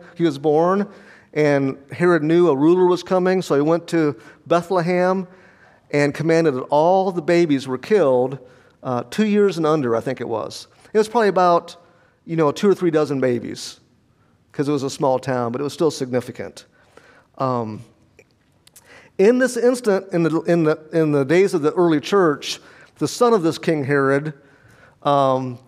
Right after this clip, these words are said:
they, the church was expanding and growing. The Jews were upset about it, so he arrested James, who was a disciple,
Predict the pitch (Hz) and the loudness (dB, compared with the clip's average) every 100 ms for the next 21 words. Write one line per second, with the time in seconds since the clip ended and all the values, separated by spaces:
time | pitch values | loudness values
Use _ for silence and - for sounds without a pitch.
0 | - 160 - 156 - - 254 240 202 175 | -4 -4 -2 -6 -4 -2 -2 0 0 -2
1 | - - 214 220 208 202 185 165 190 180 | -4 -2 0 0 0 0 0 2 2 2
2 | 147 139 170 - - - _ 156 143 131 | 2 0 -4 -8 -20 -20 _ -4 -2 0
3 | 220 262 185 202 180 - 240 214 147 135 | 2 2 0 0 0 0 0 2 2 0
4 | 135 156 - 190 180 233 190 180 247 - | 2 -2 0 -2 0 2 2 2 0 0
5 | 190 147 160 233 254 180 160 160 190 175 | -4 -4 0 2 2 2 -2 -2 -2 0
6 | 151 156 170 196 190 - 127 | -2 -4 -4 -2 -2 -2 -8